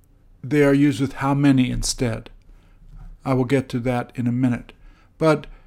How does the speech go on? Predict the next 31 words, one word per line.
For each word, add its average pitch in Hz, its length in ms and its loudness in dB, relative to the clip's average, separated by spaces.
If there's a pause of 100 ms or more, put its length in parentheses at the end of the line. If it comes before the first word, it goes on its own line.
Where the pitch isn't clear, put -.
(160)
here 180 180 0
we 180 140 4
have 131 220 0
how 135 180 0
much 165 240 -2
money 143 320 2
did 139 180 0
he 135 120 0
have, 127 500 0 (300)
how 139 160 -2
much 139 400 -2
sugar 147 400 0
did 135 220 -2
he 127 120 -2
buy, 120 640 0 (520)
how 123 120 -2
much 135 420 -2
smoke 143 600 0
was 131 300 0
there, 127 400 -2
how 123 120 -2
much 127 300 -2 (120)
water 127 320 0
did 117 220 -4
he 117 80 -2
drink. 110 460 -8 (360)
No 139 300 2
S. - 540 -6 (1300)
With 165 180 4
how 185 200 4
many, 190 540 0